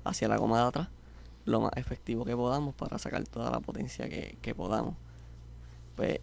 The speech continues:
entonces, en cuestión al manejo del vehículo, nosotros, este, diseñamos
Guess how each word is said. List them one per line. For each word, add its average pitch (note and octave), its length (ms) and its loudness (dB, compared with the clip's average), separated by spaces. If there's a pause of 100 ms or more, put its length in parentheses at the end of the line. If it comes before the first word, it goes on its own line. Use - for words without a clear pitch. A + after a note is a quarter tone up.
(100)
entonces, A2+ 440 0
en A#2+ 140 2
cuestión A2+ 380 0
al A#2+ 100 2
manejo C3+ 520 2
del C3 160 2
vehículo, C3 420 8
nosotros, A#2 560 0 (600)
este, - 320 0
diseñamos B2+ 640 2